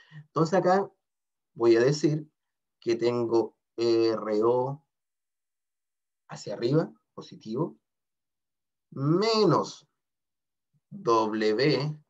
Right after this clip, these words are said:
conocido, igual a cero. Despejo, profe, ¿qué va a despejar acá? R O, porque R O no lo conozco.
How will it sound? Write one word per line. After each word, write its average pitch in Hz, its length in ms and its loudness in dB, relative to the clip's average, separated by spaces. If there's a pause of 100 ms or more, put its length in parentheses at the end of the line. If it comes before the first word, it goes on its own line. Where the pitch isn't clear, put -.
(1500)
conocido, 135 760 -4 (1400)
igual 170 340 2
a 123 80 0
cero. - 380 -16 (960)
Despejo, 170 880 -2 (420)
profe, 151 260 -2
¿qué 175 120 -2
va 175 60 0
a 165 40 0
despejar 147 500 -4
acá? 170 360 -4
R 170 300 0
O, 220 160 0
porque 165 300 -2
R 160 220 0
O 175 100 4
no 175 220 4
lo 196 160 0
conozco. 202 580 -6